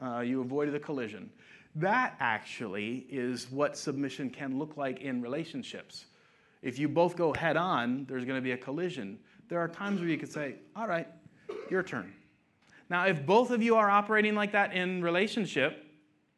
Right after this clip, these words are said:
that gets to be a fun dance. If one person never submits and the other person always does, is that healthy?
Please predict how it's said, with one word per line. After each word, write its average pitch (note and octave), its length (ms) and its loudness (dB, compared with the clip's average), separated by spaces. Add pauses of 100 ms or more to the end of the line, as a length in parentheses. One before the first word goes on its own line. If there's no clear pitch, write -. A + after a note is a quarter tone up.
(540)
that G#3 180 -2
gets G#3+ 160 0
to G3+ 80 0
be G3 120 2
a E3+ 40 2
fun F#3 300 -4
dance. E3 500 -4 (560)
If F3 200 4
one G#3 300 4
person G3+ 560 4
never F#3 280 6
submits D3 560 -2
and D3+ 200 -2
the D3+ 80 2
other E3+ 140 2
person E3 360 -2
always D3 340 0
does, D3+ 300 2
is C3 140 -4
that C#3+ 160 0
healthy? D#3+ 380 -2